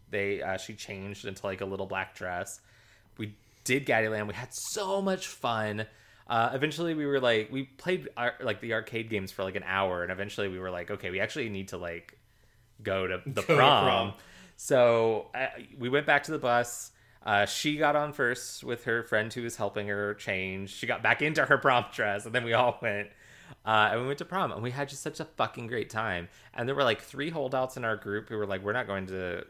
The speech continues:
Speaker 1: we're not going to Gaddyland." And they went to the Macaroni Grill, and they got food poisoning. So
Speaker 2: Wow, I don't, you didn't mention that last part the first time we recorded it.
Speaker 1: Oh, did I leave that de-, detail out?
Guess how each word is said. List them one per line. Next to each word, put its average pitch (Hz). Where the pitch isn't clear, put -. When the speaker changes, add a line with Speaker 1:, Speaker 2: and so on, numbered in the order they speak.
Speaker 1:
we're 127
not 101
going 98
to 90
Gaddyland." 87
And 92
they 127
went 160
to 113
the 101
Macaroni 101
Grill, 160
and 87
they 95
got 143
food 92
poisoning. -
So 92
Speaker 2:
Wow, 143
I 143
don't, 180
you 165
didn't 196
mention 196
that 143
last 143
part 131
the 127
first 131
time 123
we 120
recorded 120
it. 127
Speaker 1:
Oh, 180
did 180
I 175
leave 170
that 180
de-, 170
detail 151
out? 131